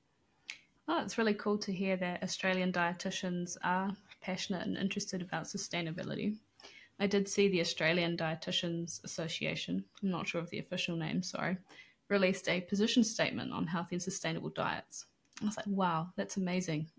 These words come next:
Um, but I think in Aotearoa,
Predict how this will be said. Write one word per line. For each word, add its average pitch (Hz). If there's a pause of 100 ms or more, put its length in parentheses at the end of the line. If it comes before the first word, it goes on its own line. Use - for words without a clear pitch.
(100)
Um, 170 (640)
but 220
I -
think 302 (280)
in 185
Aotearoa, 180